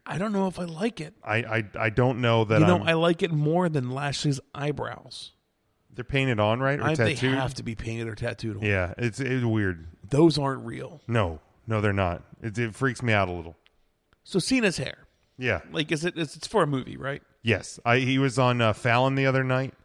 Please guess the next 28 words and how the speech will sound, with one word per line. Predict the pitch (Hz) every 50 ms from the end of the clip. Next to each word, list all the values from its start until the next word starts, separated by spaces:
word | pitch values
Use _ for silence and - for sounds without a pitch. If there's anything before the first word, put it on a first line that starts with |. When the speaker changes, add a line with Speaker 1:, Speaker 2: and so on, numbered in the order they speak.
| _ _ _ _ _ _
Speaker 2:
He | - 117 107
said | - - - 127 110 107 101
that | 98 107 104 92
he | 110 110
has | 110 107 - -
to | 127 98
have | 113 113 107 101
it, | 110 - - - - _ _ _ _ _ _ -
uh, | - 98 98 95 95 -
at | - 113 113 -
that | - 123 120 107
length | 117 117 113 110 110 110 104 - - - - - _ _
for | _ - - - 110 104 101 -
a | - 104
couple | - 120 - - 113
more | 107 110 104 98
months | 98 101 104 104 98 - -
in | 101
case | - 104 98 98 92
they | - 104
have | 95 90
to | - 98
go | 95 101
back | 90 98 95 92 -
and | 101 92
do | 95 95
any | 92 90 87
reshoots. | 85 90 87 87 - - 87 85 - - - -